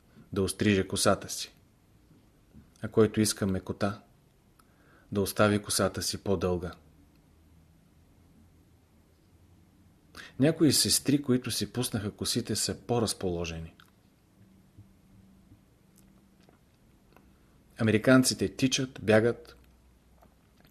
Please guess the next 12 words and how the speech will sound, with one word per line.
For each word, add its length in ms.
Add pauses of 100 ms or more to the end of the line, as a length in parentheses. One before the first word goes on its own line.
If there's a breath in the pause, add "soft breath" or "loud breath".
(160)
като 240
че 200
ли 100
корабите 500
им 100
потъват 500
и 40
затова 440
косите 420
им 120
са 160
окапали. 520